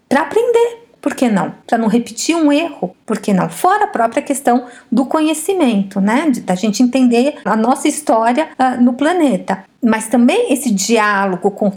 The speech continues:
o contemporâneo. Por que eu falo isso? Porque, lamentavelmente, toda a crise recente que a gente vem vendo há mais de dez anos acontecendo no Mediterrâneo, da fuga de pessoas desesperadas saindo das suas terras natais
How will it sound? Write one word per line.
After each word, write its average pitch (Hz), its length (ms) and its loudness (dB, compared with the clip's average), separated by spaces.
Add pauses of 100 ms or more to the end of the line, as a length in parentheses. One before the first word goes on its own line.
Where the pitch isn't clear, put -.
o 196 80 0
contemporâneo. 190 720 0
Por 311 160 -2
que 403 100 0
eu 381 60 2
falo 226 340 0
isso? 180 220 -2
Porque, 240 240 -2
lamentavelmente, 269 1200 0
toda 294 380 0
a - 40 0
crise 214 600 -6 (180)
recente 202 640 0
que - 60 -4
a 196 60 0
gente 202 280 -2
vem 214 200 0
vendo 190 560 2 (240)
há - 60 -4
mais 214 260 0
de 262 60 -2
dez 233 280 2
anos 196 260 0
acontecendo 196 460 -2
no 190 80 2
Mediterrâneo, 185 960 0 (180)
da 185 180 -2
fuga 190 800 0 (200)
de 185 120 -6
pessoas 190 720 0
desesperadas 208 1040 -2
saindo 220 480 0
das 214 140 -4
suas 214 200 -4
terras 202 340 -2
natais 175 720 -6